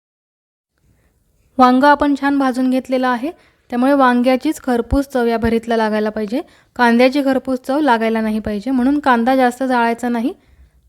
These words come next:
फक्त त्याचा कच्चेपणा जाईपर्यंत परतून घ्यायचा. आणि तुम्ही बघू शकता कांदा परतून झालेला आहे. आता आपण एक चमचा मिरचीचा ठेचा टाकूया. तिखट तुम्ही तुमच्या आवडीनुसार कमी जास्त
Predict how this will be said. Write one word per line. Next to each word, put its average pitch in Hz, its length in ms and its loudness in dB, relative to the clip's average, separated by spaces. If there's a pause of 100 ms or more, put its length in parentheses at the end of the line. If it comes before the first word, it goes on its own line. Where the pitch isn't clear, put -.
फक्त 240 200 -6
त्याचा 262 280 2
कच्चेपणा 247 500 0
जाईपर्यंत 226 600 0
परतून 214 360 -4
घ्यायचा. 202 320 -6 (320)
आणि 226 120 0
तुम्ही 247 200 2
बघू 214 220 -2
शकता 220 300 -8
कांदा 247 300 2
परतून 254 380 0
झालेला 262 320 2
आहे. 254 160 0 (320)
आता 233 160 0
आपण 262 200 0
एक 240 140 0
चमचा 240 300 -2
मिरचीचा 233 400 0
ठेचा 214 320 -4
टाकूया. 202 400 -4 (580)
तिखट 302 320 0
तुम्ही 302 180 0
तुमच्या 269 300 2
आवडीनुसार 269 420 0
कमी 254 260 0
जास्त 247 300 -2